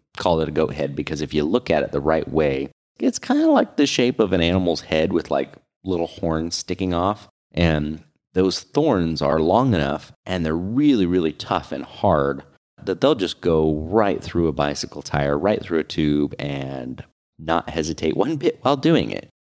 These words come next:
Basically, there's these tiny little low-lying bushes. You wouldn't think anything of it. And if you run these guys over, you could get ten, twenty, thirty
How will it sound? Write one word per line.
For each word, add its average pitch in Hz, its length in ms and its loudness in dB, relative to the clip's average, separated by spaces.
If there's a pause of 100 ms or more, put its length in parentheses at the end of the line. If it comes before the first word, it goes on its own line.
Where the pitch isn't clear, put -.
(140)
Basically, 113 360 0
there's 80 200 -2
these 80 160 -8
tiny 135 360 2
little 85 460 2
low-lying 87 720 2 (140)
bushes. 69 560 -2 (340)
You 101 100 -2
wouldn't 123 240 2
think 95 220 -4
anything 95 400 0
of 78 160 -2
it. 57 160 -4 (240)
And 85 140 0
if 78 100 -6
you 92 80 0
run 110 240 2
these 90 160 0
guys 80 300 2
over, 73 480 2 (420)
you 123 140 2
could 85 120 -10
get - 240 -2
ten, 98 360 -2
twenty, 87 420 0
thirty 87 480 -2